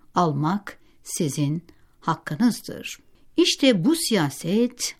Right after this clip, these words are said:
anlaşmazlık, yarat ve hüküm sür siyasetidir.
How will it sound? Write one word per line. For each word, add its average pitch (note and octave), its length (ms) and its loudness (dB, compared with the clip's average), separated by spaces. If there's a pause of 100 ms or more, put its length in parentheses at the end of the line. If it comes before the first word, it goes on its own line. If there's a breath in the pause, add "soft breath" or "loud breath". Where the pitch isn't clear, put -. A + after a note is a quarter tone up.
anlaşmazlık, E3 1200 -2 (340)
yarat D#3 560 -4 (120)
ve D#3 160 -2
hüküm F#3+ 520 -2
sür - 460 0 (320)
siyasetidir. - 1080 -8